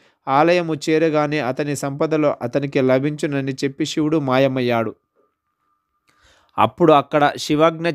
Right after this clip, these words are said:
చేత ఒక పెద్ద గుడారము ప్రత్యక్షమై కొంతమంది మనుషులు కనిపించి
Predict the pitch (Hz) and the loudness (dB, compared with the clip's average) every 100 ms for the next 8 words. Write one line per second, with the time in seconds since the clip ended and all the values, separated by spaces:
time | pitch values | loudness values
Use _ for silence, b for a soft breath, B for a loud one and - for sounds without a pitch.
0 | 156 147 147 135 139 - 139 135 165 143 | -2 0 0 0 -4 -4 -8 -2 0 2
1 | 143 151 156 160 143 131 - 156 151 - | 4 4 4 0 -4 -8 -6 -6 -6 -6
2 | 135 151 160 b b b - 151 147 147 | -2 -2 -4 b b b -4 -2 2 2
3 | 147 160 160 151 147 147 170 147 147 143 | 2 0 0 0 0 0 0 0 0 -2
4 | 143 131 - 185 | -2 -6 -2 -2